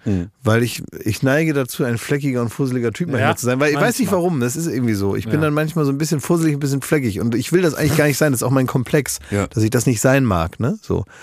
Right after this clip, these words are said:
Speaker 2: Und deswegen bin ich so übergenau und fussel immer alles ab und gucke mal, ob ich mich wieder vollgekleckert habe und so.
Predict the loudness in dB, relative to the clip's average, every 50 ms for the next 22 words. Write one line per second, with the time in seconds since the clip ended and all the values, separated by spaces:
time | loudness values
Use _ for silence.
0 | -18 -18 -18 -2 0 2 4 4 4 4 4 2 2 2 0 -4 _ _ _ _
1 | 2 4 4 4 4 4 4 6 4 4 2 4 2 4 4 2 2 0 0 2
2 | 2 2 4 4 2 2 4 4 2 0 0 0 -2 -4 -2 -2 -2 -4 -2 -2
3 | -2 0 2 2 2 0 0 0 -2 -2 0 0 0 0 2 2 0 0 0 -2
4 | -6 -8 -6 -6 -6 -6 -6 -8 -8 -8 -10 -10 -10 -14